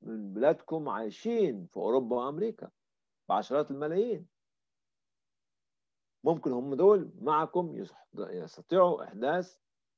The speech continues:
البدائل أو إنتاج البدائل. ليه؟ لوجود مساحات أكبر من الحريات في هذه الدول، لوجود نهضات علمية وتكنولوجيا في هذه الدول، وجود مؤسسات قوية تدافع عن حريات الشعوب وحقوق المواطنين في هذه الدول،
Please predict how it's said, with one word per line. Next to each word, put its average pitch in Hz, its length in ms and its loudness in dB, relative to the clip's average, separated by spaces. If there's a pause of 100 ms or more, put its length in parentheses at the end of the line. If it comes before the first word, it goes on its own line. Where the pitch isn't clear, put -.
(300)
البدائل 123 560 4 (380)
أو 113 140 0
إنتاج 110 200 2
البدائل. 123 480 4 (300)
ليه؟ 185 200 10
لوجود 160 360 8
مساحات 139 480 -4
أكبر 147 280 0
من 110 100 -6
الحريات 107 460 -2
في 101 120 -8
هذه 104 160 -2
الدول، 147 360 4 (1600)
لوجود 113 240 2
نهضات 131 340 2
علمية 123 260 4
وتكنولوجيا 123 500 2
في 110 140 0
هذه 110 180 4
الدول، 165 440 4 (680)
وجود 135 220 2
مؤسسات 131 480 0
قوية 180 420 8
تدافع 139 300 4
عن 107 100 -2
حريات 120 260 2
الشعوب 127 340 0
وحقوق 104 220 -6
المواطنين 113 400 -4
في 110 100 -6
هذه 110 160 2
الدول، 175 420 2